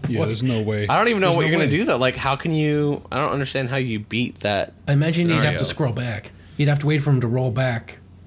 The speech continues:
Speaker 3: and then
Speaker 2: And
Speaker 3: you
Speaker 2: then
Speaker 3: could,
Speaker 2: what,
Speaker 3: like,
Speaker 2: get
Speaker 3: jump through the gap.
Speaker 2: fireballs?
Speaker 3: You'd have to, like, jump through the gap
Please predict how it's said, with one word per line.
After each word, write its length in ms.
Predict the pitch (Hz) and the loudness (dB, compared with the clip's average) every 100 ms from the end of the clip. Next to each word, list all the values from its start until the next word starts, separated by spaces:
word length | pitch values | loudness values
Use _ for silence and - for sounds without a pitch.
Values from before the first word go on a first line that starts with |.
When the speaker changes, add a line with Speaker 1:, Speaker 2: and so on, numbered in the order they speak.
| - | -4
Speaker 3:
and 120 | 123 | 0
then 60 | 123 | 2
Speaker 2:
And 80 | 135 | 2
Speaker 3:
you 40 | |
Speaker 2:
then 60 | 135 | 4
Speaker 3:
could, 60 | |
Speaker 2:
what, 80 | 127 | 2
Speaker 3:
like, 60 | 113 | 2
Speaker 2:
get 120 | 120 | 0
Speaker 3:
jump 160 | - 135 | 2 4
through 60 | 117 | 4
the 140 | 135 | 4
gap. 80 | 170 | 4
Speaker 2:
fireballs? 600 | 175 202 233 - - - - - - | 4 4 2 -2 -6 -8 -16 -20 -4
Speaker 3:
You'd 120 | 185 | 0
have 120 | 185 185 | 0 0
to, 100 | 160 | 0
like, 160 | 139 | 0
jump 280 | - 180 208 | 0 0 -2
through 240 | - 208 | -2 0
the 100 | 165 120 | 0 -2
gap 520 | 110 147 127 120 | 0 0 0 -4